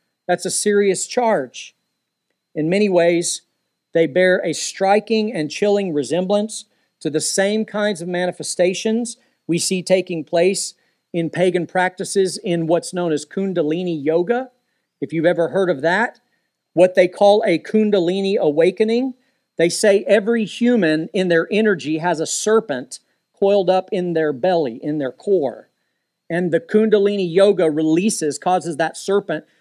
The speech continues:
to spring forward, and they're energized. They have this new awakening. And when this happens, these involuntary manifestations occur, and they refer to them as Kriya,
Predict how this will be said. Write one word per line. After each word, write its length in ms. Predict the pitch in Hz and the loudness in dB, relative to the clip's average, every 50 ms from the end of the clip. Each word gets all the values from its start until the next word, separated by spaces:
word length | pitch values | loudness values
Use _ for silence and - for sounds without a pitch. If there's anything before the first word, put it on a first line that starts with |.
| _ _ | _ _
to 100 | - 151 | -10 -10
spring 400 | - - - - 180 185 180 175 | -8 -8 -6 -4 -2 -2 -2 -2
forward, 420 | - - 202 196 202 185 165 151 151 | -2 0 2 2 4 4 2 2 0
and 160 | 151 156 156 | 0 0 0
they're 160 | 156 156 151 - | 0 0 0 -2
energized. 640 | 190 196 214 208 190 156 131 147 131 139 143 131 135 | -2 0 2 0 0 0 -2 -2 -4 -4 -4 -4 -4
They 80 | 151 147 | -4 -2
have 220 | 147 165 156 139 | -2 -2 -2 -2
this 260 | 151 160 151 - - - _ _ _ _ _ | -2 -2 -2 -2 -8 -16 _ _ _ _ _
new 360 | - 165 180 196 196 196 202 - - | -2 2 4 4 4 2 2 2 2
awakening. 760 | 180 165 160 170 180 202 220 - - 170 143 135 131 139 147 | 2 2 4 6 6 6 6 4 0 -4 -4 -4 -4 -4 -2
And 140 | 151 151 | 0 0
when 140 | 160 170 180 | 0 2 2
this 160 | 185 175 - | 0 0 -2
happens, 680 | - 202 220 262 262 262 190 160 156 170 208 - - - - _ _ _ _ _ _ | -2 0 0 0 0 0 -2 -2 -2 -4 -4 -6 -8 -12 -14 _ _ _ _ _ _
these 240 | - 190 196 190 - | -2 0 0 -2 0
involuntary 1120 | - 233 214 214 185 156 180 190 214 226 226 214 202 180 - - - 208 214 208 202 202 185 | 0 0 2 2 2 4 4 4 4 4 4 2 0 -4 -6 -4 0 2 2 4 4 2 2
manifestations 1120 | 175 180 190 208 214 214 202 180 - - - 208 220 247 226 - - 175 165 165 151 - - _ _ _ _ - | 2 2 2 2 0 0 -2 -4 -6 -4 0 0 2 2 0 -2 -2 -2 -2 -4 -6 -8 -12 _ _ _ _ -2
occur, 500 | 165 165 - - 175 170 165 175 190 208 | -2 -2 0 -2 -2 0 0 0 0 -2
and 260 | - 202 180 185 170 | -2 -2 -2 -2 0
they 220 | 151 185 202 262 277 | 2 4 4 4 4
refer 400 | 220 226 - - - 226 233 226 | 2 0 0 4 4 4 4 2
to 100 | - 214 | 0 -2
them 160 | 196 196 202 | -4 -4 -2
as 240 | - - - 233 - | -2 -2 -2 -2 -4
Kriya, 560 | - - - 233 240 233 214 175 131 110 | -8 -6 -2 0 0 2 2 2 2 0